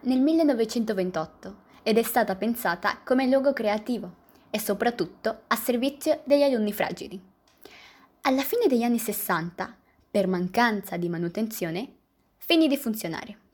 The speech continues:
Lo spazio venne convertito per un po' di tempo in cinema all'aperto, ma ben presto venne abbandonato. La struttura è bordata da una splendida balaustra in pietra che la costeggia.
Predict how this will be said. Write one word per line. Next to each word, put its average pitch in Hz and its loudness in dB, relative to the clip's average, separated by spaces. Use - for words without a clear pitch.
Lo 302 6
spazio 339 2
venne 220 0
convertito 214 -4
per 214 0
un 208 -4
po' 214 -4
di 214 -6
tempo 262 -2
in 220 2
cinema 196 0
all'aperto, 170 -4
ma 220 -2
ben 226 2
presto 220 -2
venne 214 0
abbandonato. 185 -6
La 311 0
struttura 320 2
è - 2
bordata 214 -2
da 226 -4
una 233 -2
splendida 294 2
balaustra 262 0
in 254 2
pietra 202 -4
che 254 -4
la 233 0
costeggia. - -10